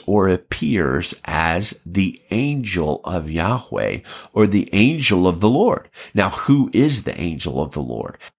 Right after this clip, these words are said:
That's a question we're really gonna dive into later in another podcast. This one's getting long, but very briefly,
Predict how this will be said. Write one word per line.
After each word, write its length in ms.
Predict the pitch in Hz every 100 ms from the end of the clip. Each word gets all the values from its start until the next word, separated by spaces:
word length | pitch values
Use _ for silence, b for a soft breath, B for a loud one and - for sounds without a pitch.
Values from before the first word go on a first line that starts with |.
| -
That's 260 | 87 85
a 60 | -
question 560 | - 85 - - 78
we're 100 | 76 76
really 220 | 82 78
gonna 220 | - 57
dive 340 | - 73 64
into 580 | 67 64 - 69 58 52 -
later 480 | 90 92 73 52
in 100 | 60
another 320 | 76 82 82 71
podcast. 640 | - 85 - - - -
This 200 | - -
one's 160 | 64 69
getting 260 | 90 73
long, 320 | 67 87 55 71
but 140 | 131
very 340 | - 175 135 - -
briefly, 360 | 202 - 85